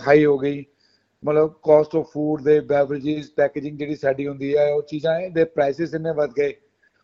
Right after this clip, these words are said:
ਔਰ ਜਿਹਦੇ ਕਰਕੇ ਸਾਨੂੰ ਬਹੁਤ ਜ਼ਿਆਦਾ, ਅ, ਪ੍ਰੈਸ਼ਰ ਆ ਰਿਹਾ ਹੈ, ਕਿਉਂਕਿ ਅਸੀਂ ਤੇ ਆਪਣੇ ਪ੍ਰਾਈਸਿਸ ਡੇਲੀ ਨਹੀਂ ਵਧਾ ਸਕਦੇ,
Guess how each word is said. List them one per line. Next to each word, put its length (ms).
ਔਰ 240
ਜਿਹਦੇ 260
ਕਰਕੇ 300
ਸਾਨੂੰ 340
ਬਹੁਤ 200
ਜ਼ਿਆਦਾ, 500
ਅ, 20
ਪ੍ਰੈਸ਼ਰ 400
ਆ 140
ਰਿਹਾ 80
ਹੈ, 60
ਕਿਉਂਕਿ 360
ਅਸੀਂ 200
ਤੇ 220
ਆਪਣੇ 240
ਪ੍ਰਾਈਸਿਸ 580
ਡੇਲੀ 300
ਨਹੀਂ 140
ਵਧਾ 280
ਸਕਦੇ, 420